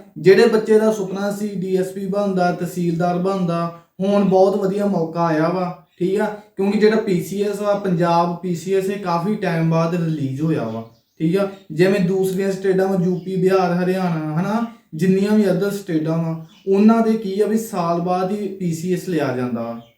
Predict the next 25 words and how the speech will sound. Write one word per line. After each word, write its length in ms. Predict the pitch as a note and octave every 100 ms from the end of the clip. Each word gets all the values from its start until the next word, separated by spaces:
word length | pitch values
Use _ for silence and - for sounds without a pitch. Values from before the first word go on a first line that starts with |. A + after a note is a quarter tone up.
| _ _ -
But 220 | E3+ F#3
ਸਾਡਾ 380 | G#3+ G3 F3+ F3+
ਜਿਹੜਾ 220 | F#3+ F#3+
ਪੰਜਾਬ 460 | G3 F3+ E3 E3 D#3+
ਦਾ 60 | F3
ਪੀ 280 | - D#3+
ਸੀ 160 | D#3 F3+
ਐਸ 160 | F3 F#3+
ਹੈ, 80 |
ਕਾਫੀ 460 | F#3+ F3+ E3+ G3 G3+
ਟਾਈਮ 340 | F3+ E3+ D#3
ਬਾਅਦ 260 | D#3 D#3+ D#3+
ਆਇਆ, 240 | D#3 D#3+
ਤਿੰਨਾਂ 360 | D#3+ E3 E3 D#3+
ਚੌਂ 200 | E3 F3
ਸਾਲਾਂ 300 | E3+ D3 D3
ਬਾਅਦ 200 | C#3+ C#3+
ਆਇਆ 200 | C#3+ D3
ਪੰਜਾਬ 480 | D3+ D#3+ D3 C#3 C3+
ਦਾ 80 | C#3+
ਪੀ 220 | D#3 B2
ਸੀ 180 | - B2+
ਐਸ। 200 | B2 A#2 A2+ _ _ _ -
ਠੀਕ 220 | D3+ G3+
ਆ, 200 | G3